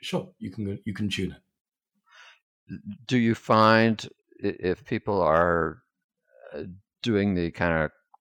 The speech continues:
Speaker 2: click and forget thing where it's just gonna create something that they're fine with that, or do they want to tweak it?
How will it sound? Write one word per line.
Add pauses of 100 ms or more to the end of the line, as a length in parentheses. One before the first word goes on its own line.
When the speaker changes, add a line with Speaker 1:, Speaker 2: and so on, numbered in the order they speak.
(140)
Speaker 2:
click
and
forget
thing
where
it's
just
gonna (180)
create
something
that (520)
they're
fine
with
that,
or
do
they
want
to
tweak
it?